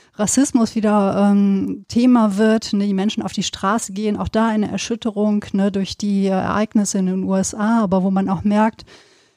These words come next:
da ist auch bei uns in Deutschland wahnsinnig viel nicht aufgearbeitet, ne, also was auch die ganze Kolonialgeschichte angeht, was so den, ähm, akuten, den aktuellen Rassismus in der Gesellschaft angeht.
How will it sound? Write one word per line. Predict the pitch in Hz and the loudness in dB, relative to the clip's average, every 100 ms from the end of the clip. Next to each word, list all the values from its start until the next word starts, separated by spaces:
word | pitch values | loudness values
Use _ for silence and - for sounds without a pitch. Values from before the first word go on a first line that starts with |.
| _ - | _ -10
da | 196 | -6
ist | 190 | -4
auch | 208 | -6
bei | - | -2
uns | 208 208 | -2 0
in | 190 | 0
Deutschland | 190 - - 220 220 | 0 -2 -2 0 0
wahnsinnig | 185 214 233 214 202 | 0 2 2 2 -2
viel | - 220 208 | -2 0 2
nicht | 233 - - | 2 0 -6
aufgearbeitet, | 208 214 - 190 202 202 208 202 214 - | -2 -2 -4 -4 -2 0 0 -2 -6 -4
ne, | 196 | -2
also | 196 180 | -2 0
was | 175 180 | -2 -2
auch | 185 | -2
die | 202 | -2
ganze | 196 208 | -2 -2
Kolonialgeschichte | - 208 190 185 180 202 226 - 214 - - | -2 -2 0 0 0 0 0 -2 -4 -4 -6
angeht, | 190 196 196 - | -2 0 0 -2
was | 185 | -2
so | 202 | 0
den, | 185 185 185 180 | 2 4 4 2
ähm, | 185 185 180 175 | 2 2 0 -2
akuten, | 185 - 285 - 220 202 | -4 0 -2 0 -8 -8
den | 175 180 | -8 -6
aktuellen | 233 - 233 202 202 202 | -6 -2 0 2 2 2
Rassismus | 196 - 233 - 214 208 202 | 0 0 -2 0 0 0 0
in | 202 | 0
der | 202 | 0
Gesellschaft | 190 180 185 190 180 - | -2 -2 -2 -4 -8 -10
angeht. | 190 190 190 180 180 | -2 0 0 -2 -6